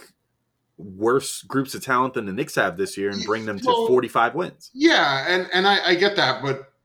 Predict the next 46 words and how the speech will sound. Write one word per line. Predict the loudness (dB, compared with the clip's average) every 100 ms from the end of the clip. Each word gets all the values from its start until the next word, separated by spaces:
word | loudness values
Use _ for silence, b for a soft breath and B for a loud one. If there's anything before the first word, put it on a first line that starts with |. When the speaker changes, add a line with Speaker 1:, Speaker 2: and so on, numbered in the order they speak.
| _
Speaker 2:
okay, | -2 0 -2 -4 -8 0
uh, | 0 0 0
I | 0
just | 2 0
think | 0 0
it's | 2 4
a |
result | 6 4 2
of | 0
the |
organization | 0 0 0 0 -2 -2 -4
as |
a | -6
whole, | -4 -6 -6
not | -6 -2 -2 -2
the | -8
coach | -6 -4 -4
individually. | -4 -6 -8 -10 -12 -16 -10
He's | -4 -2
a | 0
part | 2 2
of | 2
that, | 0 0 -4
but | -4
I | -2
think | 0 -2 -4 -10 _ _ -12
the | -8
fact | 0 0 0
that | -4 -4 -14 -16
Miami | -4 0 2 2
pulls | 2 0 2
player | 2 2 2
out | 0
of | -4
his | -8 -12 -4
ass | 0 0 -2 -6
constantly, | -8 -6 0 2
it's | 2
good | -2 -6
drafting, | -2 0 0 0 -2
it's | -2
good | -8 -10
development, | -6 -2 -2 -4 -4
and | -4 -4
good | -8
coaching. | -10 -10 -12 -14